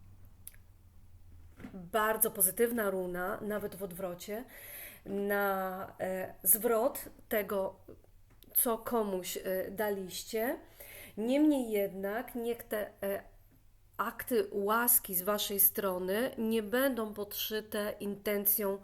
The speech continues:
dostania czegoś w zamian. O tym przypomina, e, delikatnie, łagodnie, e, runa, e,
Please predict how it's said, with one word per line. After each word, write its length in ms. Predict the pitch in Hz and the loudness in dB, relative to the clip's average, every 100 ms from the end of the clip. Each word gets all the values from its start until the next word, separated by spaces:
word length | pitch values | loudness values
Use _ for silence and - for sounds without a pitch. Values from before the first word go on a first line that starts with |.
| - - | -10 -10
dostania 640 | 208 190 - 196 180 180 | 4 6 6 2 -2 -4
czegoś 440 | - 165 175 170 180 | -4 -4 -4 -6 -10
w 100 | 175 | -2
zamian. 460 | 180 175 160 165 185 - - - - | 0 2 0 -6 -10 -14 -18 -18 -2
O 220 | 294 262 | 2 2
tym 180 | 254 214 | 0 -4
przypomina, 760 | - 208 196 180 180 175 170 175 - - - - | -4 -6 -4 -2 0 0 -2 -6 -10 -14 -16 -12
e, 280 | - 170 170 | -4 0 0
delikatnie, 680 | 170 175 175 185 185 196 175 | 0 -2 -2 -2 -2 -4 -4
łagodnie, 680 | 165 165 175 175 180 175 175 - - - - - | -4 -4 -6 -6 -8 -8 -10 -18 -20 -20 -20 -8
e, 400 | 175 175 180 180 - | -6 -4 -4 -2 0
runa, 500 | 208 233 220 196 196 196 - - | 4 4 4 2 0 -6 -12 -8
e, 140 | 185 | -8